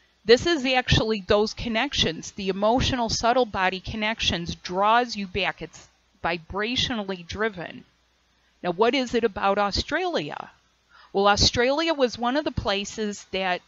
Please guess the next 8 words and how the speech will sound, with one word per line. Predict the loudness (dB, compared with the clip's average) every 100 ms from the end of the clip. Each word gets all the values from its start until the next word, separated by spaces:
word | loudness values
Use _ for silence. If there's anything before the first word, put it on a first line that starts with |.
| -12
the | -8 -6 -6 -8 -14 _ _ _ _
children | 4 6 6 4 0 0
of | 0 0
Atlantis, | -4 -4 -6 -4 -4 -6 -4 -2 -4 -8 -18 -20 _ -4
um, | 0 0 -2 -2
did | -2 -2
go | 2 2 2
to. | -2 -4 -2 -2